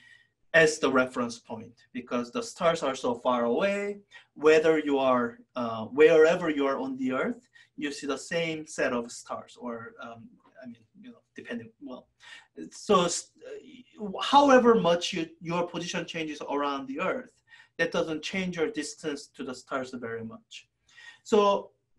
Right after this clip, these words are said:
that's what we would like to do here. In the calculation of gravitational potential energy for universal gravitation,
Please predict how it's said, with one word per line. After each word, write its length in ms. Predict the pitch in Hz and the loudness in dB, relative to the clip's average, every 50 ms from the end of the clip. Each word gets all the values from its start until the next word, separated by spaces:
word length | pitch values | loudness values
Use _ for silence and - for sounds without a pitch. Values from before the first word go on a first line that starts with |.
| - | 0
that's 360 | - 190 233 285 277 - - | 4 6 6 6 4 0 -2
what 320 | 285 269 233 214 214 214 214 | 0 2 6 8 8 8 6
we 120 | 202 214 | 4 2
would 120 | 214 214 202 | 2 2 2
like 400 | 208 202 185 165 160 170 165 - | 2 4 6 4 4 4 2 -4
to 100 | - 160 | -10 -8
do 120 | - 156 | -6 -6
here. 540 | 147 143 - - 208 160 131 117 113 117 - _ _ - _ _ _ - | -6 -6 -6 -4 -2 0 0 -2 -2 -8 -16 _ _ -20 _ _ _ -6
In 180 | 175 180 202 202 | -2 0 2 4
the 160 | 208 208 202 | 4 2 2
calculation 920 | - - 208 196 196 - - 208 202 202 190 190 190 190 196 190 180 175 | 2 2 2 2 0 -2 -4 -2 -2 -2 -2 -2 -4 -4 -2 -4 -2 0
of 320 | 170 165 165 160 156 156 156 - _ _ _ _ _ _ _ | 0 0 2 2 2 0 0 -4 _ _ _ _ _ _ _
gravitational 720 | - 180 185 180 180 180 - - 190 185 - 190 175 170 | 0 2 4 4 4 2 0 -4 -6 -6 -4 -2 -4 -4
potential 520 | 165 - 160 156 - 175 165 - 175 160 | -4 -4 -8 -8 -6 -6 -6 -4 -2 -2
energy 800 | 156 156 156 151 151 147 - 156 156 151 151 151 151 151 151 151 151 _ _ _ _ _ _ _ _ _ _ _ - | -2 0 -2 -2 -4 -4 -4 -6 -4 -4 -2 -2 -2 -2 -2 -4 -6 _ _ _ _ _ _ _ _ _ _ _ -2
for 800 | - 240 247 254 233 185 156 135 123 123 120 117 117 117 - - _ _ - | 2 4 6 6 6 6 6 4 4 4 4 2 2 0 -2 -4 _ _ -12
universal 680 | - 156 170 180 180 170 160 165 156 151 - 156 147 135 | -6 -2 0 0 0 2 4 6 4 4 4 -2 -4 -4
gravitation, 1080 | - 147 139 135 135 127 - _ - - 127 127 123 - - 151 180 214 254 269 | -2 0 0 0 0 -2 -4 _ -8 -4 -2 -2 -2 -2 -4 -4 -2 -2 -4 -6